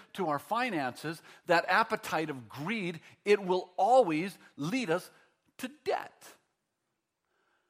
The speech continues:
And l-, it's, it's not a, it's not a feel-good sermon, I get it, right? Some of us are like, "Oh, I feel so,"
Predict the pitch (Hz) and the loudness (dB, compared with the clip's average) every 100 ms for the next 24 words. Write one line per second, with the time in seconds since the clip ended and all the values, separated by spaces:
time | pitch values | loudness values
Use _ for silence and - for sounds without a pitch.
0 | _ _ _ _ _ _ - 214 202 214 | _ _ _ _ _ _ -6 -6 -6 -10
1 | 185 120 202 202 185 196 247 247 139 - | -10 -4 -6 -4 -8 -4 0 0 -2 -6
2 | 160 262 226 - - 262 277 214 247 190 | -8 -4 -4 -6 -8 -2 -2 -2 -4 -4
3 | - 240 226 180 202 196 226 185 185 240 | -2 0 0 -2 -2 -2 0 0 2 0
4 | 233 - 175 233 226 220 214 165 170 151 | -2 -4 0 0 -2 -4 -4 -4 -2 -2
5 | 170 156 160 131 - 156 151 156 | 0 -2 -2 -4 -10 -14 -14 -14